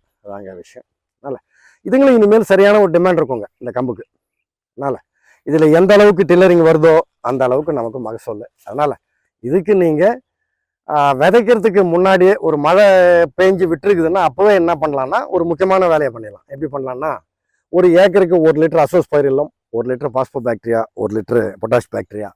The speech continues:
ரெண்டு லிட்டர் வேம, இதை எல்லாத்தையும் ஒரு தொழு உரத்துலையோ இல்ல ஒரு ரெண்டு அன்னக்கூட மணல்லையோ சாயந்தரம் வேலை சூரியன் அஸ்தமனம் ஆகும்போது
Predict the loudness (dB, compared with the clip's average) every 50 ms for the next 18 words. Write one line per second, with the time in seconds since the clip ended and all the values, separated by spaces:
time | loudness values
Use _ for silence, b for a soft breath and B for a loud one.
0 | _ _ _ -12 -10 -8 -6 -6 -8 -8 -10 -10 -12 -12 -12 -10 -10 -10 -10 -10
1 | -14 -18 -20 _ _ _ _ _ _ _ _ -14 -6 -6 -4 -4 -6 -8 -10 -8
2 | -6 -4 -4 -6 -6 -8 -10 -10 -8 -8 -10 -10 -10 -10 -10 -10 -12 -14 -18 _
3 | _ _ _ -4 -2 -2 -2 -2 -4 -6 -8 -12 -12 -12 -10 -8 -8 -8 -10 -10
4 | -12 -10 -8 -8 -6 -6 -6 -6 -8 -8 -10 -10 -10 -10 -10 -10 -12 -12 -12 -12
5 | -12 -12 -12 -14 -16 -18 -20 -20 -20 -20 -20 -16 -12 -12 -12 -12 -14 _ _ _
6 | _ _ _ _ _ _ _ _ _ _ -4 0 2 4 4 4 4 4 4 4
7 | 2 2 0 0 -2 -4 0 2 4 4 4 4 4 2 0 0 0 2 2 0
8 | 0 0 0 0 -2 -2 -4 -8 -10 -10 -12 -14 -14 -16 -16